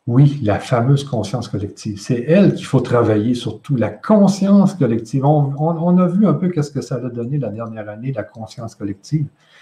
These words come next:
Euh, il faut vraiment bien travailler parce qu'on peut avoir un, un grand impact sur la conscience collective et c'est avec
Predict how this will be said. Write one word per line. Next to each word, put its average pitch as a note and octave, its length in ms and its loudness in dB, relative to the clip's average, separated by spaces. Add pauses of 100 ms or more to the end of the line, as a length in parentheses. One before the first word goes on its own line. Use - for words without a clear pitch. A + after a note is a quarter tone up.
(460)
Euh, A2 220 4
il G#2+ 80 2
faut D3 180 2
vraiment F#3+ 440 6
bien C3+ 360 2
travailler A2+ 500 0
parce - 200 -4
qu'on E3 120 0
peut G3 140 2
avoir F3+ 260 4
un, C3+ 220 4
un C#3+ 240 6
grand D3 480 2
impact A#2+ 420 -4
sur A2 240 -8
la G2+ 100 -4
conscience A2 400 -12
collective A2 580 -10
et A2 80 -4
c'est A#2+ 260 -10
avec B2 260 -10